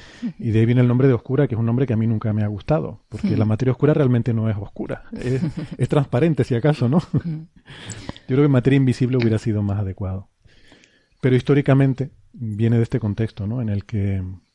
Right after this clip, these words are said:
Speaker 1: se pensaba a lo mejor que era materia ordinaria, pero que no era brillante, ¿no?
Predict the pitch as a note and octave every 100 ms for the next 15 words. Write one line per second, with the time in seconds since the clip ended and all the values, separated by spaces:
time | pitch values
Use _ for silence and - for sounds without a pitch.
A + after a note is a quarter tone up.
0 | _ _ - A2 G2+ G2+ A2+ A2 A2 -
1 | A2 C3 A#2+ A#2 G#2 B2+ A#2 A2+ A#2 A#2
2 | A#2+ B2 D#3+ D3 A2 G#2 - - A2 A2
3 | G#2 G#2 C3+ A#2+ G2+